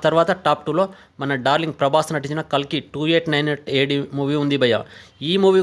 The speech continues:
గురించి Google-లో చాలామంది సెర్చ్ చేశారు. ఆ తర్వాత వరుసగా టాప్ త్రీలో హిందీ మూవీ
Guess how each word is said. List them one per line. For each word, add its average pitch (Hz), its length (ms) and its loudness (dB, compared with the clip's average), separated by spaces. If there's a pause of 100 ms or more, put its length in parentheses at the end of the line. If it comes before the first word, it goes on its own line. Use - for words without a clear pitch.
గురించి 170 280 -2
Google-లో 165 320 0 (200)
చాలామంది 170 500 2
సెర్చ్ 160 180 -4 (100)
చేశారు. 120 360 -4 (840)
ఆ - 20 4 (140)
తర్వాత 170 320 2
వరుసగా 135 460 -2 (540)
టాప్ 170 260 2
త్రీలో 147 260 0 (160)
హిందీ 180 320 0
మూవీ 135 200 -2